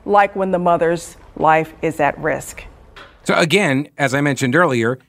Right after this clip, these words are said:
Speaker 2: you have this mental health, uh, I don't wanna say excuse, but, uh, justification or, or reason, right? You have the mental health reason that is used as an end run around the physical health. But they just say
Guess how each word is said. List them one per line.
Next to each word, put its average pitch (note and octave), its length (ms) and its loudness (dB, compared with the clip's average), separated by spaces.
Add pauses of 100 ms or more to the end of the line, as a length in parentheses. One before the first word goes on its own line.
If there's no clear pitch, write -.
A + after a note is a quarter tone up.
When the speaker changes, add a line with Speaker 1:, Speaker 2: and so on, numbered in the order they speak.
Speaker 2:
you C#3 180 0
have C3+ 300 -2
this C#3 460 -2
mental D#3 580 0
health, C#3+ 480 -4 (680)
uh, A2+ 420 2 (380)
I C3+ 60 -2
don't C3+ 60 0
wanna A#2+ 100 -2
say G#2+ 160 -2
excuse, A2 720 -2
but, B2+ 240 -2
uh, A2 200 -2 (140)
justification C3 880 -4
or, B2 140 0
or A#2+ 180 -2
reason, A#2+ 560 -4
right? C3+ 220 0 (340)
You D3+ 100 2
have C#3 120 -2
the C#3 80 0
mental D#3 420 0
health F#3+ 380 -2
reason B2 440 -2 (380)
that C#3+ 180 2
is A#2 200 -2
used E3 520 2
as C#3 160 -2
an D3 120 0
end D#3+ 340 -2
run B2+ 440 0
around C3 380 0
the C3 80 -4
physical A3+ 540 -2
health. F#2 260 -8 (200)
But D3+ 120 0
they D#3 100 0
just D#3+ 240 0
say G3+ 400 2